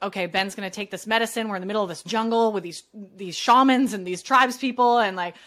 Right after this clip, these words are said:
this is how white people die in the, in the jungle, right? Like, taking these random s-," so my mind went to all of those, like, scary spaces, and I was so, so it was a no for me in do-, in participating in the ceremony. And then,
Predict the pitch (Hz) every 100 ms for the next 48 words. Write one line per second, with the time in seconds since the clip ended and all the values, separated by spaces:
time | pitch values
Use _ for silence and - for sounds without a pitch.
0 | - - 330 339 277 311 302 330 - 311
1 | 208 233 330 240 185 214 233 247 247 233
2 | 254 254 233 254 247 190 180 240 302 247
3 | 214 208 - - _ - 208 233 302 294
4 | 285 254 262 269 254 240 196 233 214 196
5 | - 196 220 240 226 220 208 185 190 185
6 | 202 190 180 175 - - 175 170 - 170
7 | 170 165 147 160 - 175 156 165 170 165
8 | - 180 175 170 170 _ _ _ _ -
9 | 208 196 220 226 214 226 214 185 196 294
10 | 233 185 185 180 196 220 185 175 175 254
11 | 247 202 180 170 165 - 170 165 165 165
12 | 165 - 180 175 175 175 170 165